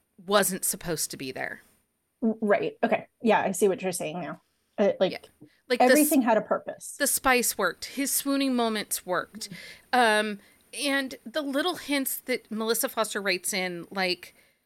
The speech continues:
Speaker 1: the pictures, you know, pa-,
Speaker 2: Mm-hmm.
Speaker 1: it, this is one of those books where you're like,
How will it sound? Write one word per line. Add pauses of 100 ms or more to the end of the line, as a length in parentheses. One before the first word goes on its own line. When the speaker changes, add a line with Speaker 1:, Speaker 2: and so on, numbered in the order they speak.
(400)
Speaker 1:
the
pictures, (600)
you
know,
pa-, (100)
Speaker 2:
Mm-hmm.
Speaker 1:
it, (1200)
this
is
one
of
those
books
where
you're
like,